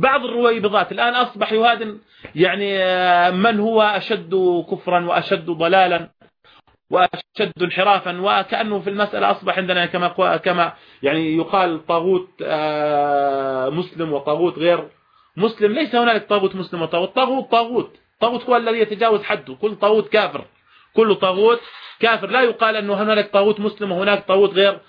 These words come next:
مسلم كما يعني ي-، ي-، يكتب البعض في بعض ال-، المنتديات. الطاغوت هو الذي يتجاوز حده، هو الذي يتجاوز حده. أما الذي رفعه الناس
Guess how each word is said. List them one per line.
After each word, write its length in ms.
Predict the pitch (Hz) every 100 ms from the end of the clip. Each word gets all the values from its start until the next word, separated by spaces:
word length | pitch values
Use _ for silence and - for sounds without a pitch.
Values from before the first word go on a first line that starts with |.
| _
مسلم 300 | 180 208 202
كما 240 | 185 196 196
يعني 300 | 185 180 180
ي-، 260 | 180 180
ي-، 320 | 170 180 175 180
يكتب 300 | 196 190 175
البعض 340 | 180 190 185 -
في 120 | 170
بعض 240 | 170 170
ال-، 160 | 170 156 - - -
المنتديات. 760 | 160 185 175 175 180 214 202
الطاغوت 340 | 190 220 247 202
هو 80 |
الذي 220 | 254 240 240
يتجاوز 640 | 226 214 247 240 254 202 _ _ _ _ _ _ _ -
حده، 420 | 269 202 127 104 _ _
هو 80 | 180
الذي 200 | 202 208
يتجاوز 440 | 196 175 220 220 -
حده. 300 | 254 190 208
أما 140 | 214
الذي 340 | 220 226 226 - - -
رفعه 440 | 254 254 226 220
الناس 360 | 220 226 269